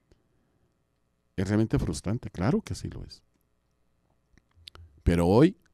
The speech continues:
no podríamos y no debemos continuar con el mismo escenario, porque hay posibilidades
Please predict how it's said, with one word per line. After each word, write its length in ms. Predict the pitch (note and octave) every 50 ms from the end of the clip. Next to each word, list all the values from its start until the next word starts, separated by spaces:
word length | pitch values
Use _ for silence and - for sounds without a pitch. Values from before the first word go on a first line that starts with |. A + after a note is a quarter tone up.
| _ _ _ _ _ _ _ _ _ _ _ _ _ _ _ _ _ _ _ _ _ -
no 180 | F#2 G#2 A2+
podríamos 800 | G#2+ - A#2 G#2 G2+ F#2+ G2 G2 G2 G2 F#2+ F#2+ G2 - - - _ _ _ _ _ _ _ _ _ _ _ _ _ _ _ _ _ _ _ _ _ _ _ _ _ _ _
y 100 | - G2+
no 180 | G2+ G2+ A2 B2
debemos 680 | A#2+ B2 G#2 F2+ F2+ F2+ E2+ E2 D#2 D#2+ - - - _ _ _ _ _ _ _ _ _ _ _ _ _ _ _ _ _ _ _ _ _ _ _ _ _ _ _ _ _ _ _ _ _ _
continuar 800 | - F#2+ F#2 F#2 F2+ - F2 F2 F2 F2 F#2 G2+ G#2 G2+ - - _ _ _ _ _ _ _ _ _ _ _
con 180 | - E2 D#2 E2
el 120 | D#2+ D2
mismo 320 | C#2+ D2+ D#2+ D2+ - E2+ D#2+
escenario, 540 | C#2+ - C2+ B1+ B1+ B1 B1 A1+ G#1 - - _ _ _ _ _ _ _ _ _ _ _ _
porque 260 | - D2+ D2+ - - D#2+
hay 60 | D#2+
posibilidades 720 | - - - - F2 D#2 D#2 D#2+ E2 E2 F2 F2 E2+ -